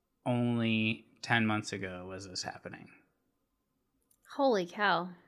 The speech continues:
Speaker 1: I mean,
Speaker 2: It
Speaker 1: it
Speaker 2: was
Speaker 1: feel-,
Speaker 2: only
Speaker 1: it
Speaker 2: ten
Speaker 1: feel-,
Speaker 2: months ago.
Speaker 1: it feels like three years ago, but, like, this was literally ten
Speaker 2: Oh
Speaker 1: months
Speaker 2: my
Speaker 1: ago
Speaker 2: goodness.
Speaker 1: that,
Speaker 2: So
Speaker 1: that
Speaker 2: much
Speaker 1: we
Speaker 2: has
Speaker 1: were
Speaker 2: happened.
Speaker 1: walking through this and
Speaker 2: Yeah.
Speaker 1: going through this. But it seems like so long ago that we,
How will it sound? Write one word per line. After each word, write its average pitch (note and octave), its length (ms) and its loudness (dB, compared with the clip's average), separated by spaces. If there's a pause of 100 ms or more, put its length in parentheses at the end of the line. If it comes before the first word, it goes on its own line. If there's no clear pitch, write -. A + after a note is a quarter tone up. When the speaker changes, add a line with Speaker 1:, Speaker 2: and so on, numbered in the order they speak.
(240)
Speaker 1:
I C3 60 4
mean, B2+ 120 10
Speaker 2:
It A3+ 40 10
Speaker 1:
it A#3 40 6
Speaker 2:
was C4+ 100 12
Speaker 1:
feel-, E4 100 12
Speaker 2:
only B3+ 180 12
Speaker 1:
it C#3+ 100 10
Speaker 2:
ten - 160 12
Speaker 1:
feel-, - 60 10
Speaker 2:
months G#3 260 4
ago. F#3+ 300 6
Speaker 1:
it C#3+ 100 8
feels D3 220 10
like C3 140 10
three C3+ 200 6
years C3+ 220 8
ago, A2 300 6
but, G#2+ 140 0
like, G#2+ 200 0 (120)
this D3 240 4
was A#2+ 400 -2
literally B2+ 360 2
ten C3+ 200 2
Speaker 2:
Oh F#3+ 160 12
Speaker 1:
months A3 140 8
Speaker 2:
my E3 60 6
Speaker 1:
ago D#3+ 180 0
Speaker 2:
goodness. - 260 -2
Speaker 1:
that, - 100 -2
Speaker 2:
So C4 80 12
Speaker 1:
that C#4 100 12
Speaker 2:
much C#4+ 180 12
Speaker 1:
we A2+ 60 8
Speaker 2:
has A2 100 6
Speaker 1:
were G#2 60 0
Speaker 2:
happened. D#3 360 12
Speaker 1:
walking G#2+ 140 -2
through G#2 300 -2
this G#2 300 -2
and A2 80 0
Speaker 2:
Yeah. C3+ 200 8
Speaker 1:
going C3 140 6
through A2 200 -2
this. G#2 420 -4 (800)
But B2+ 80 6
it B2+ 80 2
seems C#3 340 4
like A#2 180 0
so A#2+ 300 2
long A#2 320 0
ago G#2 220 -2
that G#2 200 -2
we, G#2+ 80 -6